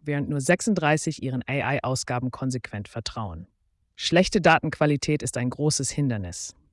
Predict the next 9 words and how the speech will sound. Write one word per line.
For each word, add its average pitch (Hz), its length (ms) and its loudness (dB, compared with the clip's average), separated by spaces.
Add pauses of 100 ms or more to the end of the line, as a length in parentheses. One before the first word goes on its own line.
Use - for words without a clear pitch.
(400)
Sechzig - 500 2
der - 160 4
I-T-Führungskräfte 147 1040 0
überprüfen 135 680 -2
oder 127 180 -2
kennzeichnen 131 760 0
ihre 113 260 -6
Daten 120 500 -2
nicht - 420 0